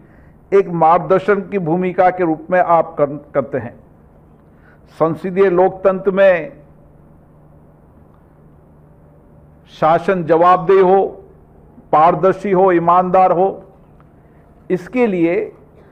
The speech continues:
संविधान में इन संस्थाओं का निर्माण किया है। और मुझे गर्व है कि आज़ादी के पहले जब हमारा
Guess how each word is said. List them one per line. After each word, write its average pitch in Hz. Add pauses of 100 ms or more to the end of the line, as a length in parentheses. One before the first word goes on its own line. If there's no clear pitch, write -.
(440)
संविधान 190
में 214
इन 202
संस्थाओं 190
का 202
निर्माण 160
किया 139
है। - (1300)
और 202
मुझे 190
गर्व 170
है 143 (1000)
कि 202 (140)
आज़ादी 208
के 220
पहले 175 (1300)
जब 196
हमारा 208